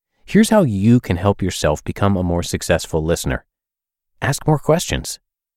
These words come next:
Ask questions and actually listen for the answer, and keep your mouth closed until it's time to ask the next question.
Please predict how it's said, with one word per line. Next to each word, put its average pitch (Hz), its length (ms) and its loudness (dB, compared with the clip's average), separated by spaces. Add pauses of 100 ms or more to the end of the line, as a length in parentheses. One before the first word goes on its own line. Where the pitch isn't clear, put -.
(540)
Ask 151 240 -4
questions 87 540 -2
and 104 280 0
actually 123 480 -2
listen 104 560 -2
for - 140 -8
the 95 180 -4
answer, 101 320 -2 (200)
and 113 120 -2
keep - 240 -2
your 160 120 4
mouth 98 320 0
closed 85 500 -4
until 107 300 -2
it's 120 180 -6
time 90 240 0
to - 100 -6
ask 82 300 -6
the - 80 -4
next 71 220 -6
question. - 400 -2